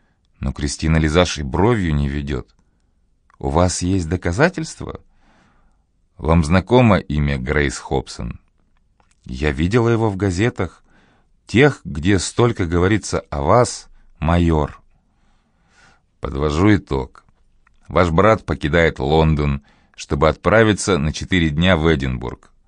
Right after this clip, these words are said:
Остается там всего на день, и вы не знаете, что он делал оставшиеся три дня.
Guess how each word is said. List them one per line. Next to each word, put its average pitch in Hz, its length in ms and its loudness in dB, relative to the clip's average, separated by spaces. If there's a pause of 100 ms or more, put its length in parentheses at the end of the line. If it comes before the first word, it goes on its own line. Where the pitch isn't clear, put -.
(460)
Остается 95 560 0
там 107 240 4
всего 87 380 0
на 73 240 2
день, 78 260 -2 (200)
и 78 80 -4
вы 73 120 0
не 80 160 2
знаете, 90 560 2
что 82 380 -2
он 65 260 -4
делал 98 400 2
оставшиеся 73 720 -4
три 78 300 -2
дня. 62 380 -6